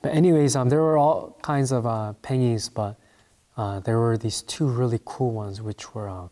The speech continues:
gold and silver. And everybody wanted it. It was, like, stronger, and so it would beat everybody. And I really wanted the silver one. And so I remember, you know, um, first getting angry and crying and begging my parents. And then,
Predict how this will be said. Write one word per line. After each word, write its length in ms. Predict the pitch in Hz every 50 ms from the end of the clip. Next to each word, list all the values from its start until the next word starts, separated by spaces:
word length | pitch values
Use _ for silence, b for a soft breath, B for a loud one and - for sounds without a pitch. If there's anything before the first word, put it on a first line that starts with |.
| _ -
gold 400 | - 113 113 120 123 131 131 135
and 260 | 117 98 98 95 90 -
silver. 680 | - - - - - 120 123 123 117 110 104 92 87 - _ B B B B B B B B B B B B B B -
And 120 | 110 101 -
everybody 420 | 143 147 151 143 143 147 143 135
wanted 320 | 127 120 117 117 120 113
it. 100 | 104 98
It 40 | 98
was, 120 | 101 107 107
like, 100 | 95 -
stronger, 680 | - - - - 123 107 110 113 113 110 117 117 117 117
and 100 | 113 -
so 100 | - 104
it 40 |
would 120 | 95 - -
beat 160 | 120 110 110
everybody. 640 | 104 101 - 113 101 110 107 107 107 107 107 110
And 120 | 107 98 95 - b b b b b b b b b b b b
I 140 | 120 113 131
really 280 | 175 190 202 180 170 160
wanted 360 | 143 131 127 123 113 107 -
the 80 | - -
silver 500 | - - - 117 131 139 131 120 113 101
one. 240 | 101 98 92 90 - _ _ _ _ _ _ _ _ _ _ _ _ _ _ - _ - - -
And 140 | 131 117 104
so 100 | - 120
I 60 | 120
remember, 920 | 123 127 127 120 117 117 117 113 117 117 117 117 117 117 113 113 117 113
you 80 | 113 110
know, 220 | 107 101 98 95 - B B B B B B B B B B 123
um, 360 | 110 101 98 95 98 104 - - - - _ _ _ _ _ _ _ -
first 220 | - 160 139 -
getting 240 | - 127 123 147 -
angry 440 | 120 120 123 131 131 127 127 127 131
and 120 | 127 -
crying 600 | - - 143 131 123 123 123 127 127 127 123 123
and 160 | 120 117 110 -
begging 340 | 127 120 120 - 123 117
my 140 | 120 117 117
parents. 640 | - - - 113 113 113 113 113 117 117 107 - 113
And 120 | 107 110
then, 240 | 110 110 107 104